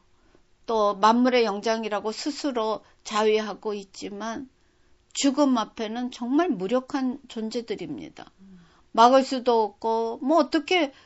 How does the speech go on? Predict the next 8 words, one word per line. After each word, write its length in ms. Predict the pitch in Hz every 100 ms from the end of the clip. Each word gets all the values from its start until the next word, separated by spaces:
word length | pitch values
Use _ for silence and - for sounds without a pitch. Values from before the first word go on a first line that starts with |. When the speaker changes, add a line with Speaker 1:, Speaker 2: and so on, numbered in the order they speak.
| _ _ _ _ _ _ _ _ _ _ _ _ _ _ _
Speaker 1:
당한다면은 800 | - 262 294 285 262 262 262 277
그냥 260 | 320 339 320
당할 300 | 208 226 233
수밖에 440 | 247 - 226 -
없는 380 | - 226 262 302
그런 340 | 320 311 302
거예요. 380 | 254 - - - - _
Speaker 2:
음. 300 | 185 180 175